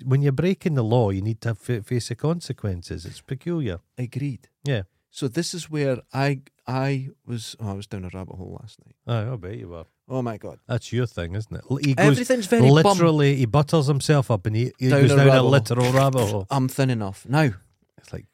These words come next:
Speaker 1: tombs.
Speaker 2: Everything's very bum orientated. They love sticking things up bums.
Speaker 1: That's a very public school thing.
Speaker 2: Yes, but do you also think that's the most humiliating?
Speaker 1: Yeah.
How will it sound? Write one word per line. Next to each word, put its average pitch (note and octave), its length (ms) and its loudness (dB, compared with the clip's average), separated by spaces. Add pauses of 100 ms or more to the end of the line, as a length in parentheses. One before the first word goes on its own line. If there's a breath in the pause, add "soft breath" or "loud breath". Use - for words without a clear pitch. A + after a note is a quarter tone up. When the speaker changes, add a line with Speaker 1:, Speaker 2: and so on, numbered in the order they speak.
Speaker 1:
tombs. G#2 300 0
Speaker 2:
Everything's A3+ 500 -2
very D#3+ 220 -4
bum C3+ 400 0
orientated. B2+ 760 -4
They - 160 -10
love D3+ 220 -4
sticking D#3 340 -10
things B2+ 320 -10
up F2 180 -12
bums. F#2+ 500 -10 (500 soft breath)
Speaker 1:
That's C#3+ 240 2
a C#3 80 0
very A#2 360 2 (200)
public G#2+ 300 -2
school G2+ 280 -4
thing. E2 380 -10
Speaker 2:
Yes, E3 400 -2
but C3 220 -6
do C3+ 60 -8
you D3+ 180 0
also F3 280 -2
think C#3+ 300 -6
that's C3 200 -4
the - 80 -8
most C3 280 -4
humiliating? B2+ 960 -4
Speaker 1:
Yeah. G#2 240 -2